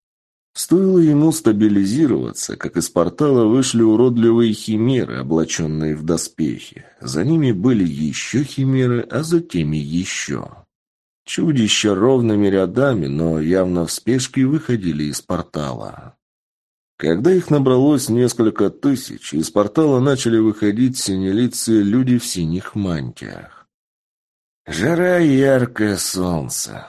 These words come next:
Отвратительная планета», произнес один из вампиров, посмотрев на небо. Он был в черной мантии со множеством сияющих линий. «Если бы было иначе, было бы жалко ее уничтожать.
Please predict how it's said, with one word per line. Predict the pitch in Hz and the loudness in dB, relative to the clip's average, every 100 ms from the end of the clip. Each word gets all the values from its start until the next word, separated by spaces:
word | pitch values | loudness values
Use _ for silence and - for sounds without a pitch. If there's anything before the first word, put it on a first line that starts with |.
| _ 160 | _ -12
Отвратительная | 98 - 85 85 82 104 92 82 76 76 67 | -10 -8 -6 -6 -6 -6 -6 -4 -4 -4 -6
планета», | - 82 76 69 60 - 50 - - _ _ _ _ - | -2 -2 -2 -4 -8 -10 -12 -12 -18 _ _ _ _ -4
произнес | 117 175 147 131 110 107 | -2 0 0 0 2 0
один | 90 92 | 0 0
из | 85 76 | -2 -2
вампиров, | 76 76 - 143 139 127 | -4 -4 -4 -4 -4 -6
посмотрев | - 165 127 117 87 80 - | -4 -2 -2 -2 -2 -4 -4
на | 80 | -4
небо. | 76 73 58 58 - - 180 | -4 -6 -8 -12 -14 -12 -6
Он | 170 131 | -2 2
был | 123 120 | 2 2
в | - | 0
черной | - 135 117 98 | -2 0 0 0
мантии | 90 101 131 120 107 107 | 0 0 0 0 0 -2
со | - 90 | -2 -2
множеством | 107 139 127 - 117 | 0 0 -2 -4 -4
сияющих | 107 98 82 73 67 - 113 - | -4 -4 -4 -4 -6 -6 -8 -6
линий. | 113 90 73 65 58 50 - _ _ _ _ _ _ _ _ _ - | -4 -4 -4 -6 -10 -14 -20 _ _ _ _ _ _ _ _ _ -12
«Если | 65 87 98 92 95 | -2 2 2 2 0
бы | 92 92 | 0 0
было | 82 92 92 87 80 | 2 4 4 4 2
иначе, | 80 98 98 - - - | 2 0 -2 -6 -12 -12
было | 60 90 92 139 | -4 0 2 4
бы | 160 | 2
жалко | 127 110 120 127 135 | 4 4 4 2 2
ее | 127 113 98 85 | 2 4 2 0
уничтожать. | 78 78 71 - 90 82 69 50 - | 0 -4 -6 -4 -2 -2 -4 -10 -14